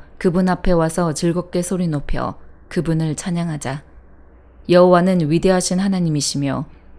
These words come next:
모든 신들 위에 위대하신 왕이시다. 땅의 깊음이 그 손 안에 있고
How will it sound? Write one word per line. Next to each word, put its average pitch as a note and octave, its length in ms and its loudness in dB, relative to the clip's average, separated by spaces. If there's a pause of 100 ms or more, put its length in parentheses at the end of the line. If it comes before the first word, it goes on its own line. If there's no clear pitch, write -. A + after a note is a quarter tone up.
(120)
모든 F3 320 2
신들 F3+ 460 0
위에 D3 260 0
위대하신 E3 560 -2
왕이시다. C#3+ 640 -6 (960)
땅의 F3+ 260 2
깊음이 F3 540 -2
그 E3+ 100 -4
손 F#3+ 240 -2
안에 F3+ 200 0
있고 B2 480 -4